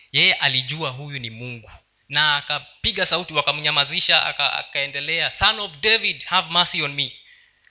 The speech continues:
So that is one thing. We need to realize who God is. We need to,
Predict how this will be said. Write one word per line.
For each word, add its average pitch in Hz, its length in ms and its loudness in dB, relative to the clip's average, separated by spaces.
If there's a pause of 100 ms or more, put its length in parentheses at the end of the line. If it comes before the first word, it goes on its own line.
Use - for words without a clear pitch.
(120)
So 208 180 -8
that 208 180 -4
is 147 160 -8
one 156 180 0
thing. 135 220 -4
We 165 100 -4
need 202 200 -6
to 143 180 -8
realize 143 840 2 (200)
who 156 300 -10 (140)
God 123 300 -10
is. - 320 -20 (220)
We 139 140 -8
need 180 200 -8
to, - 140 -10